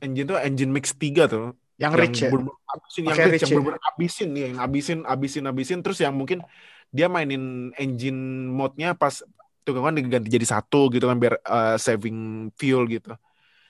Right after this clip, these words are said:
Speaker 1: Tapi gila sih, Max emang, wah kemarin stint ketiganya tuh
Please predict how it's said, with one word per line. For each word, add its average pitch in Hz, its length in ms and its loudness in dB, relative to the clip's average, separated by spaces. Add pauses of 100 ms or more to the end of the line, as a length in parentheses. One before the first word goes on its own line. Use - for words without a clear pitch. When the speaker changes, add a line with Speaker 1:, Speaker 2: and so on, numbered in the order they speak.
(1200)
Speaker 1:
Tapi 147 240 -8 (560)
gila 113 300 -6
sih, - 180 -12 (160)
Max - 560 -14
emang, 104 560 -10 (560)
wah 107 160 -12
kemarin 101 400 -10
stint 110 240 -10
ketiganya 110 560 -8
tuh 123 240 -6